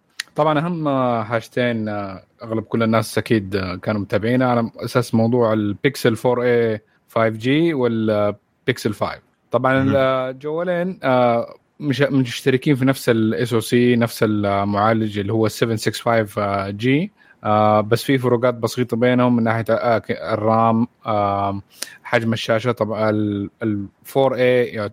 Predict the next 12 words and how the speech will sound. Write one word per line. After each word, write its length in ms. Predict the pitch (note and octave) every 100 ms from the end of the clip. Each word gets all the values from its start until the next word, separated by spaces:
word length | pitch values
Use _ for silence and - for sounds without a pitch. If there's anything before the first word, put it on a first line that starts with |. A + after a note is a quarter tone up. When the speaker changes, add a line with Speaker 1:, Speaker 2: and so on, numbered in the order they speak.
| -
Speaker 1:
عنده 280 | B2+ A#2+ A2+
شاشة 320 | - A2+ B2
أكبر، 360 | C3 C3 C3+ C3+ _ - -
بس 200 | A#2+ B2
ما 120 | B2
تدعم، 560 | B2 A#2+ A2 A2+ A2 A2
آه، 200 | A#2 G#2
تسعين 520 | G#2 A2 - A#2 A2+
هرتز 400 | A2+ A2+ A2 -
زي 260 | G#2 G#2+ G#2
ال 240 | G#2 G2
فايف. 600 | F#2+ - A#2+ A#2+ A#2+ A#2